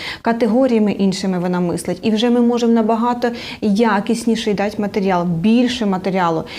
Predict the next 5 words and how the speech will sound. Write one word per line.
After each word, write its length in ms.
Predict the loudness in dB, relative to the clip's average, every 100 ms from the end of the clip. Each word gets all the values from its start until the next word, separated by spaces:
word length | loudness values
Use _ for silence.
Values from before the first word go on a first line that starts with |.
| -8 -2
Дитина 380 | 0 2 2
більше 480 | 2 2 0 0 -2 0
розкриває 640 | 0 -2 0 0 2 2 0
свої 380 | 0 0 2
здібності, 840 | 0 0 0 2 2 0 -2 -6